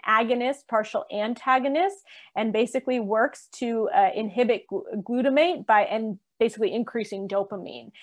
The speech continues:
And so, uh, it was initially looked at as an antidepressant, and while it wasn't a perfect antidepressant, uh, libido <laughs> scores went through the roof. And so it's been studied on thousands of women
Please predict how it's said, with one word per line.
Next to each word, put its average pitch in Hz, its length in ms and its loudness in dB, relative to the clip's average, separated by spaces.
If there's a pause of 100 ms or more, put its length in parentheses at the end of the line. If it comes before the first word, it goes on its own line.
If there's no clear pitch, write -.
(200)
And 226 180 0
so, 220 480 2
uh, 196 280 8
it 202 80 0
was 208 180 2
initially 233 500 -2
looked 214 240 -4
at 208 120 0
as 202 120 0
an 196 80 -6
antidepressant, 202 920 0
and 214 120 -4
while 208 200 4
it 190 60 2
wasn't 208 280 0
a 202 40 -4
perfect 202 460 -6
antidepressant, 202 880 -2 (340)
uh, 202 240 4
libido 262 480 4
<laughs> - 120 -6
scores 208 360 -2
went 196 220 -8
through 196 200 0
the 196 100 -2
roof. 202 420 2
And 190 160 -8
so 202 120 -4
it's 196 140 -8
been 208 120 -8
studied 208 380 -4
on 185 260 -6
thousands 240 460 2
of 226 140 0
women 196 420 -4